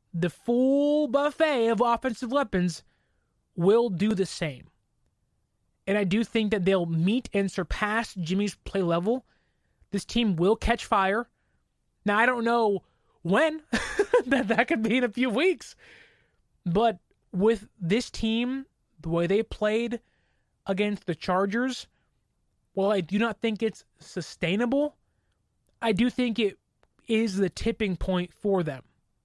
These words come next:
where they've already had their two get-right games. Now this is their,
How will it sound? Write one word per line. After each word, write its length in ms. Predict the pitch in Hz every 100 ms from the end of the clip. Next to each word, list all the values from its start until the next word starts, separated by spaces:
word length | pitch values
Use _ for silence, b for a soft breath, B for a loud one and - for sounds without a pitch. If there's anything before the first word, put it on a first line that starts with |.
| _ _ _
where 420 | 185 185 180 165 - _ _ _ _ _ _ _ -
they've 160 | 196
already 260 | 240 262 247
had 280 | 226 240 226
their 100 | 202
two 240 | - 247
get-right 480 | 208 196 180 220 202
games. 480 | 160 247 180 - - _ _ _ _ _ _ _ _ _ _ 180
Now 340 | 202 233 247
this 280 | 208 220 240
is 180 | 220 175
their, 420 | 202 202 196